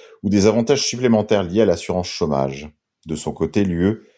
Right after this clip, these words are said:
sans toucher au texte négocié, était prête à des déclarations interprétatives supplémentaires pour trouver des souplesses.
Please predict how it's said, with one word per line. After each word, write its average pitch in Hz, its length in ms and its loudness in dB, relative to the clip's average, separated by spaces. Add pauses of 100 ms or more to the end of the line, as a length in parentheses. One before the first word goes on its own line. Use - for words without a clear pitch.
(160)
sans 117 180 -2
toucher 110 300 -2
au 98 80 4
texte 104 320 -2
négocié, 85 600 -4
était 90 180 -4
prête 123 200 -4
à 104 60 0
des 90 100 -4
déclarations 95 560 -2
interprétatives - 640 -4
supplémentaires 113 680 -2
pour 90 140 -10
trouver 98 220 -6
des 87 100 -2
souplesses. - 680 -6